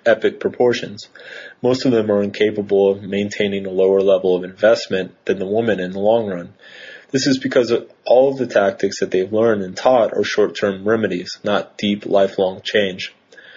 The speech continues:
They've never actually lowered their identity investment and become permanently attractive men.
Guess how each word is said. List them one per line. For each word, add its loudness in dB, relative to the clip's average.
They've 2
never 4
actually 0
lowered 4
their 2
identity 0
investment -4
and -8
become -2
permanently -2
attractive -2
men. 0